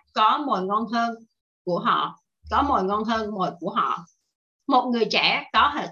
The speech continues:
hình ảnh tự thân tốt đẹp sẽ không để mình rơi vào chiếc bẫy quan hệ tình dục quá sớm hoặc có những mối quan hệ tình dục đồng tính bệnh hoạn. Họ có đủ khôn ngoan và tự trọng để không bị lợi dụng hay gục ngã trước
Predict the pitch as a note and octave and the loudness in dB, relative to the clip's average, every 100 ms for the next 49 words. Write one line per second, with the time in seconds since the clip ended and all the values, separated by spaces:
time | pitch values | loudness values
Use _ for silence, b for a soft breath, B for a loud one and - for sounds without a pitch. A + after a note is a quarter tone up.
0 | G3+ G#3 E3+ G#3+ B3 F#3 F3+ B3 A3 C#4+ | -6 -4 -2 -4 -4 -6 -2 -2 0 -2
1 | D#4 A3+ F3 - _ _ _ _ - - | -2 0 -2 -2 _ _ _ _ -8 2
2 | G3 A#3+ - B3+ G3 F#3 B3+ A3 G3+ A3 | 2 2 2 2 2 0 -2 -2 -2 -4
3 | A3 G#3 F3+ F3 D4+ G#3 - A3+ A#3 G#3 | -2 0 0 -2 -8 -4 -4 -2 -2 -2
4 | G#3 E3+ G3+ F3+ E3+ F3 - F#3+ A3 C4 | -4 -4 -4 0 0 -2 -6 -2 -2 -2
5 | A#3+ A#3 D#4 D#4+ _ A3 - - C#4+ A#3+ | -2 -2 -4 -12 _ -2 -2 -2 -4 -2
6 | G#3 B3 C4+ A3 G3+ G3 F3 F3+ G3 E3+ | -2 -2 0 -2 -2 -4 -4 -4 -4 -2
7 | F3 E3+ G3 F3+ E3+ G3+ D#4 B3 F3 F3 | -2 -2 -2 -2 -4 -4 -4 -4 -6 -2
8 | G3 D#3+ F3+ - _ _ _ _ - C4 | 0 0 -4 -16 _ _ _ _ 2 4
9 | G3 B3 D#4 B3 F#3 - C4 A#3+ A3+ A3 | 4 4 0 2 -2 0 0 0 -2 -2
10 | G#3+ F#3+ G#3 - D#3 E3+ F3+ D#3+ E3+ - | -4 -2 -2 -2 -8 -6 -4 -4 -4 -8
11 | _ _ G3 F#3+ A#3 D4 A#3+ G3 F3 F#3+ | _ _ -4 -2 -2 -2 -2 0 0 2
12 | E3+ F3+ E3 F3+ - - A#3 G#3 F3+ E3+ | 2 2 0 -2 -8 -2 0 0 -2 -4
13 | F#3+ D3 F#3+ B3+ D4 | -2 0 -2 -4 -6